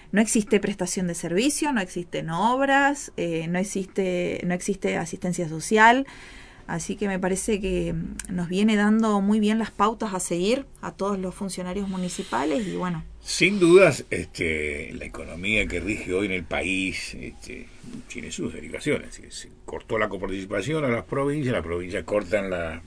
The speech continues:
Speaker 2: coparticipación o, o la achican a los municipios y tienen que a-, hasta administrar miseria a veces.
Speaker 1: Sí, por supuesto. Eh, en lo que respecta a porcentajes, eh, los porcentajes de distribución siguen siendo los mismos. Ahora,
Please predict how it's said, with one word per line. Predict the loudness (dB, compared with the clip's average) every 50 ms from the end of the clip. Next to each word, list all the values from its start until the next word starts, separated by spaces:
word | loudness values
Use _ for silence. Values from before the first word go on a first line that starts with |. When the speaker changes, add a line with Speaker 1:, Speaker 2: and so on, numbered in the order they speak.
| -16 -8
Speaker 2:
coparticipación | -8 -8 -6 -6 -8 -8 -10 -10 -10 -8 -6 -6 -2 0 0 0
o, | 0 0
o | 0 0 0
la | 2 0 -2
achican | 0 4 4 4 4 4 2 2 2 2 2
a | 0
los | -2 -4
municipios | -4 -2 -4 -2 -2 -2 -4 -2 2 2 2 4
y |
tienen | 4 2 2 2 2
que | 2 2 2 2 2 -2
a-, | -4 -6 -6
hasta | -8 -8 -8 -6 -4 -4
administrar | -4 -4 -4 -4 -6 -4 -2 -2 -2 0
miseria | 0 2 2 2 2 2 0 -2
a |
veces. | -2 -4 -6 -4
Speaker 1:
Sí, | -2 0 0 0 0
por | 2 0 0 2
supuesto. | 2 0 0 0 0 -2 0 -2 -4 -4 -4 -6 -10 -14 -20 -20 -20 -18 -18 -18 -18 -18 -12 -6
Eh, | -2 -2 0 0 -2 -2 -4 -4 -4 -6 -8 -10 -16 -20 -12 -6 -4 -4 -4 -6 -6 -4
en | -2 0 0
lo | -2 0
que | 0 -2
respecta | -2 -2 -6 -2 -2 -2 -2 4 4 4
a | 4 4 4
porcentajes, | 0 0 2 2 0 0 0 -2 -2 4 6 6 6 6 4 0 0 0 0 -2 -4 -10 -12 -16 -20 -20 -20 -20 -20 -20 -16 -6 -2
eh, | -2 0 0 -2 -2 -4 -4 -2
los | -2 -2 -2
porcentajes | -2 -4 -6 -4 -4 -4 -4 -4 -4 -4 -2 -2
de | 0 0
distribución | -2 -2 -4 -2 -2 -2 0 -2 -2 0 2 4 4 4
siguen | 4 4 4 4 4
siendo | 2 2 2 2 2 2 0
los | -2 -2 0
mismos. | 4 6 6 6 6 4 -2 -4 -6 -8 -12 -14 -14 -14 -12 -12 -14 -14 -14 -12 -6
Ahora, | -2 2 4 4 6 4 4 2 0 0 -4 -6